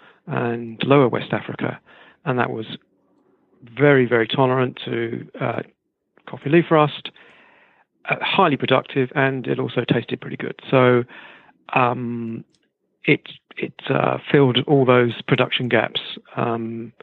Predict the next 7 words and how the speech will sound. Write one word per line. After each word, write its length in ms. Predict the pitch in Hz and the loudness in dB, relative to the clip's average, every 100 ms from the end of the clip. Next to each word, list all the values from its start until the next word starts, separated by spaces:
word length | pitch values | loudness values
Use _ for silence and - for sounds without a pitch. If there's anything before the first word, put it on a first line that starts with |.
| _ _ _ _ _ - - - | _ _ _ _ _ -12 -10 -6
in, 360 | 131 120 113 | -6 -6 -8
in 120 | 139 110 | -8 -2
places 340 | 127 117 113 | -2 -2 -2
where 180 | 117 117 | 0 0
Arabica 380 | 113 110 - 110 | 0 -2 -6 -8
had 140 | 110 | -6
failed. 340 | - 127 123 | -4 -2 -4